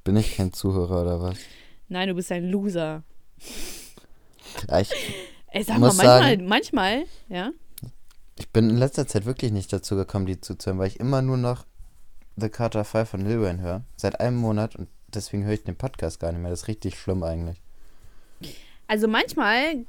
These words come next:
Speaker 2: denken die Leute, dass ich halt wirklich, äh, ernst meine, was ich zu dir sage. So, ich bin ja manchmal so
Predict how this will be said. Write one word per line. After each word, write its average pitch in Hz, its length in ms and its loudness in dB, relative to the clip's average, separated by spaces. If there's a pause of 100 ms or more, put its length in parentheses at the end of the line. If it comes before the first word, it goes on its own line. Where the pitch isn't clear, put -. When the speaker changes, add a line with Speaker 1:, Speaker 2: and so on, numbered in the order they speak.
(200)
Speaker 2:
denken 285 360 2
die 254 120 2
Leute, 269 300 2
dass 233 180 0
ich 254 80 0
halt 214 240 -2
wirklich, 320 680 -2 (180)
äh, 214 460 0 (140)
ernst 330 500 0
meine, 185 340 0
was 196 180 -2
ich 208 120 -6
zu - 120 -12
dir 180 160 0
sage. 175 340 -2
So, 170 300 -4
ich 170 120 -6
bin 214 120 -4
ja 202 60 0
manchmal 196 260 -2
so 165 500 -2